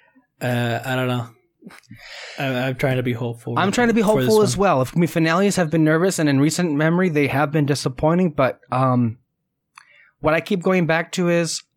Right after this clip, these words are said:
Speaker 2: I've never really been disappointed with Jed or Whedon. I mean,
Speaker 1: Mm-hmm.
Speaker 2: Jed or Whedon. Sorry about that. With Jed or Mo.
Speaker 1: Mm-hmm.
Speaker 2: Um,
Speaker 1: <laughs>
Speaker 2: they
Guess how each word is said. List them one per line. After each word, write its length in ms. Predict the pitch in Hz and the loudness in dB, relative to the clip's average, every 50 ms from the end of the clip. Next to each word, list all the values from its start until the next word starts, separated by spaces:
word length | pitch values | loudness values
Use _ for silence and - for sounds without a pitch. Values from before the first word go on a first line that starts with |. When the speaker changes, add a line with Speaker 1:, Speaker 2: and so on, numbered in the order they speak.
| _ | _
Speaker 2:
I've 320 | - 151 180 202 214 202 - | -4 -2 0 -2 -2 -2 -2
never 340 | 175 170 170 185 180 196 190 | 0 0 0 0 0 -2 -2
really 260 | 170 180 175 175 165 | 0 0 0 0 0
been 200 | 147 165 156 147 | 0 0 0 0
disappointed 560 | 147 143 - 151 131 - 151 143 139 135 123 | 0 -2 -2 -6 -4 -2 0 0 0 0 0
with 160 | 127 123 - | -2 -6 -6
Jed 260 | - - 139 131 131 | -4 -2 0 2 2
or 80 | 123 123 | 0 0
Whedon. 380 | 113 120 117 117 107 98 101 - _ _ _ _ _ - | -2 -2 -4 -4 -4 -6 -10 -12 _ _ _ _ _ -4
I 60 | 135 | 0
mean, 260 | 139 143 139 127 123 - _ | 2 2 2 2 0 0 _
Speaker 1:
Mm-hmm. 240 | 165 156 147 139 131 | 0 0 0 0 0
Speaker 2:
Jed 220 | 117 139 131 107 | -2 -2 -2 -4
or 40 | 101 | -4
Whedon. 260 | 90 92 92 90 92 - | -6 -8 -10 -10 -12 -10
Sorry 200 | - - 92 - | -8 -6 -6 -6
about 240 | 95 - 101 95 92 | -6 -8 -10 -10 -8
that. 160 | - 95 92 - - - - - - _ | -10 -10 -12 -12 -18 -20 -20 -20 -10 _
With 240 | - 147 135 143 127 | -4 -2 -2 -2 -2
Jed 260 | - 165 160 160 160 | 0 2 2 2 4
or 120 | 156 143 131 | 2 2 2
Mo. 360 | 127 127 123 113 104 - - _ _ _ _ _ _ _ - - - _ - | 2 2 2 0 -2 -4 -8 _ _ _ _ _ _ _ -20 -20 -6 _ 0
Speaker 1:
Mm-hmm. 100 | 175 143 | 2 4
Speaker 2:
Um, 600 | 139 135 131 131 131 120 113 117 113 113 - - _ | 4 4 4 2 2 2 2 2 0 -2 -4 -6 _
Speaker 1:
<laughs> 40 | |
Speaker 2:
they 720 | 139 131 127 123 156 160 160 160 160 160 160 156 156 - - | -10 -8 -4 -2 0 2 2 2 4 4 4 2 2 0 -2